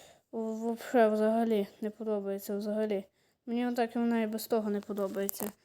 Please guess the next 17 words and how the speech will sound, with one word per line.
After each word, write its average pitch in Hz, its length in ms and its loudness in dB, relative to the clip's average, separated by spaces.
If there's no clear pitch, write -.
Капець 233 320 -2
якийсь. 214 400 -8
Чому 240 200 0
мене 349 200 4
іменно 285 280 0
на 262 280 -4
общий? 214 400 -6
Я 226 140 -4
грав 254 200 0
на 254 80 -2
приватці, 254 880 -2
ага, 214 460 -4
за-, 214 200 -6
перекинула 233 520 -6
мене 220 260 -4
на 214 160 -4
общий. 202 360 -8